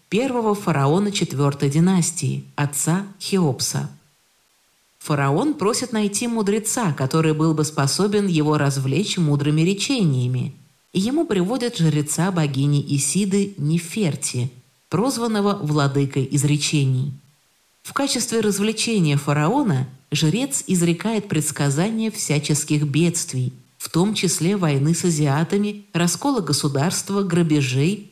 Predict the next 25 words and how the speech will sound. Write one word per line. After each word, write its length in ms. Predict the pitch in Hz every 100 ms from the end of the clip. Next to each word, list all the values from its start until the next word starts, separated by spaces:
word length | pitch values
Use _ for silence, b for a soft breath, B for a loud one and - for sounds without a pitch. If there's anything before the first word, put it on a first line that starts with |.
| -
насилия 720 | 240 262 - 135 135 175 190 -
и 80 | 143
неурожаев. 880 | 135 139 147 165 196 190 135 - - _ _ _ _ _ _ 143
В 160 | 160
общем, 400 | 285 - - 240
стандартное 580 | - 240 240 302 302 247
предсказание, 840 | 226 214 - 196 190 190 135 127
каких 380 | 127 139 170 156
было 220 | 156 156
много 400 | 147 147 180 202
в 80 | 190
древнем 420 | 139 135 143 151
мире, 480 | 165 202 160 123 120 - _ _ _
да 140 | 196 254
и 80 |
во 160 | 226 190
все 240 | 190 -
последующие 800 | 220 147 - 160 165 147 - 143
эпохи 600 | 135 185 240 196 190 - _ -
ясновидящие, 840 | 196 226 247 311 302 220 - 214
как 280 | 151 139 -
правило, 480 | 170 220 214 196
предрекали 720 | 185 226 254 156 139 139 180 175
разные 480 | 135 131 135 135
несчастья. 840 | 135 139 - 139 131 - 127 123